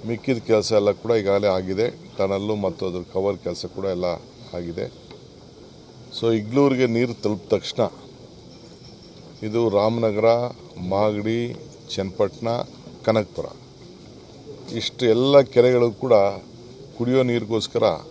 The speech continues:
ತುಂಬಿಸ್ಲಿಕ್ಕೆ ಮತ್ತು ಅಂತರ್ಜಲವನ್ನು ಹೆಚ್ಚಿಸಲಿಕ್ಕೆ ಈ ಕಾರ್ಯಕ್ರಮವನ್ನು ನಾವು ಹಮ್ಮಿಕೊಂಡಿದ್ದೇವೆ.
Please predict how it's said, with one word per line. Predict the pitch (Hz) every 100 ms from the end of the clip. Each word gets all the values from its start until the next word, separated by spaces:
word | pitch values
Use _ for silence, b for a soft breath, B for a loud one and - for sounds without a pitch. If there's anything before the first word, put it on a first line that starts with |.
| - - - - - - - - -
ತುಂಬಿಸ್ಲಿಕ್ಕೆ | 123 127 - 113 92 113 131 - -
ಮತ್ತು | 107 98 113
ಅಂತರ್ಜಲವನ್ನು | 95 104 123 110 110 107 104 95
ಹೆಚ್ಚಿಸಲಿಕ್ಕೆ | 90 - 101 107 - 76 - - - - - - B B B B - -
ಈ | 110 104
ಕಾರ್ಯಕ್ರಮವನ್ನು | - 104 107 98 95 92 92 101 120 - 98
ನಾವು | 95 98 104
ಹಮ್ಮಿಕೊಂಡಿದ್ದೇವೆ. | 110 - 104 87 98 87 73 78